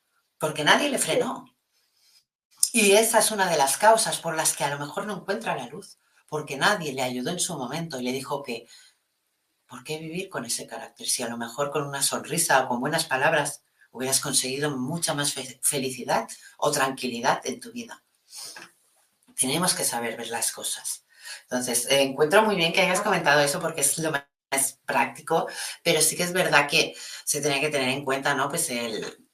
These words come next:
las energías que hay. Yo voy a dar un tip que es el más simple, el más fácil de todos. Yo siempre lo digo, o sea, el de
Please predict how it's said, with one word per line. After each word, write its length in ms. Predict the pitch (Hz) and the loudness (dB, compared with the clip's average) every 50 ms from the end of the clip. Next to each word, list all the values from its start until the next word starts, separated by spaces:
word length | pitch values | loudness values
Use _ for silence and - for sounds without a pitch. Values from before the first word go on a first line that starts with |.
| _ _ _ _ _ _ _ _ _ _ - - - | _ _ _ _ _ _ _ _ _ _ 0 0 2
las 220 | 147 151 - - | 0 -2 0 0
energías 580 | 151 127 120 - - - 104 - - - - - | -2 -2 -4 -4 -6 -6 -6 -4 -2 -2 -4 -4
que 180 | - 117 - | -4 -8 -10
hay. 160 | - - - - _ _ - - - - - - - - - | -10 -12 -14 -16 _ _ -20 -18 -14 -12 -8 -8 -8 -6 -6
Yo 80 | 170 180 | -2 2
voy 80 | 269 285 | 6 8
a 60 | 269 | 10
dar 200 | 214 175 170 190 | 10 10 10 8
un 100 | 202 202 | 4 -2
tip 200 | - 185 185 - | -4 -6 -8 -6
que 260 | - 190 180 165 156 147 | -4 -2 0 0 2 2
es 120 | 147 151 | 2 0
el 120 | 151 151 147 | -2 -2 -2
más 200 | 131 139 156 - - - - - - - 147 143 143 - - | 0 4 6 6 6 6 4 4 2 2 0 -4 -6 -4 -2
simple, 640 | - - - - 151 143 139 139 - 151 147 143 | 0 0 0 0 -2 -4 -4 -4 -2 0 0 2
el 60 | 143 135 | 4 8
más 400 | 135 139 143 143 - - - - | 8 8 8 8 4 2 0 -2
fácil 520 | - - - - - - - 160 147 147 | -4 -4 -4 -4 -6 -8 -8 -8 -6 -2
de 140 | 143 131 127 | -2 -2 -2
todos. 340 | 123 131 131 131 131 139 127 | 2 2 2 2 2 2 0
Yo 80 | 135 - | 0 0
siempre 400 | - - 147 135 135 151 156 143 | 0 0 -2 -6 -4 -4 -2 0
lo 140 | 139 127 | 0 0
digo, 200 | 123 135 135 139 | 0 0 -2 -2
o 40 | 135 | -2
sea, 240 | - - - - - - - - - - - - - - - _ | 0 0 -2 -2 -4 -6 -14 -14 -12 -12 -10 -10 -12 -12 -10 _
el 200 | - 147 151 143 | -4 -2 0 4
de 440 | 143 135 127 123 123 - - - | 4 6 6 6 6 4 2 -2